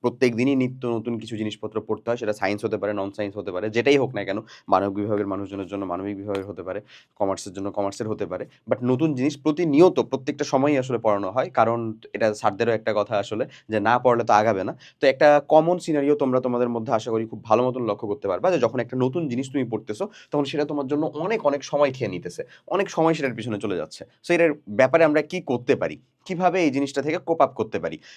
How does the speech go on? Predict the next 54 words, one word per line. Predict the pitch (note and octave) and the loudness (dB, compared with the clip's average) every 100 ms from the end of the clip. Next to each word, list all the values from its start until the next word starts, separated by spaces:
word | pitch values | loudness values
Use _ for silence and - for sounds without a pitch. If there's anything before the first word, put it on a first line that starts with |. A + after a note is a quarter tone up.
| _ | _
প্রথমত | C3+ F3+ G3 | 0 0 0
একটা | G#3 G3+ | 0 0
বলে | E3 D#3+ | 2 2
দিই, | C#3+ F#3 | 0 -2
এটা | D#3 | 0
কোনো | E3 E3+ | 2 2
হচ্ছে | E3+ D#3+ F3 | 0 -2 0
যে | D#3 | 2
আমি | D3 | 2
তোমাকে | D3 D3+ D3 D#3 | 2 0 2 0
কি | D3+ D#3+ | 0 2
বলবো, | C#3+ G#2 G2 | 2 2 0
মানে | G#2+ A2 A2 A2 | 2 2 0 -2
রীতিমতন | A2+ A#2+ C3 C3+ B2 | -4 -2 -2 -2 -2
ঝাড়ফুঁক | B2 A#2+ C3 C3+ | 0 0 0 -2
দোয়া | A2+ A#2+ | 2 2
দিতে | B2+ B2+ | 2 2
পারবো | C3 A#2 A2 | 2 2 2
না | C3+ | 0
যে | B2 | -2
তুমি | A#2 B2 | -4 -2
আসলে | A#2 A2 A#2+ | -2 -2 -6
সাথে | A#2+ B2+ C#3 | -4 -4 -2
সাথে | C#3+ C3 A#2 - - | -2 -2 -6 -8 -6
এই | B2 | 2
যে | B2 | 6
আজকে | A#2 A2+ - C3 A#2+ | 6 4 2 4 4
ভিডিও | A2+ B2 B2 | 2 0 2
দেখার | A2+ A#2+ | 2 0
পর | A2+ C3 | 0 0
থেকেই, | C3 D3+ D3+ C#3+ _ - | 0 2 2 2 _ 4
আহ, | A#2 A2 G#2+ | 8 8 6
বা, | G2 G#2 G#2 G2 G2 - | 4 4 4 2 -2 -8
শুরু | A2+ D3+ | 2 6
করলে | C3 C#3 | 8 6
নতুন | C3+ C3+ C3+ | 6 2 2
টপিক | D3 C#3 | 2 4
আর | |
তোমার | B2+ C3+ | 4 4
সব | B2+ D3 C#3+ | 4 6 6
হচ্ছে | C3+ C3 | 4 2
যে | A#2+ | 2
একেবারে | A#2+ A#2 | 4 4
হজম | A2+ A#2+ A#2+ | 6 4 2
হওয়া | A#2 | 2
শুরু | B2 A2+ | 0 -4
করবে, | A2 C#3 | -2 0
এরকমটা | F3+ F3 D3+ B2+ | 2 2 4 2
ঘটবে | C3+ A2 F#2 | 2 -2 -2
না। | - | -6
তোমার | A2+ A2 | -2 -2
যদি | A2 A#2 | 0 0
আসলে | A2+ A#2 | 0 0
এরকম, | A2 A#2 | 0 -2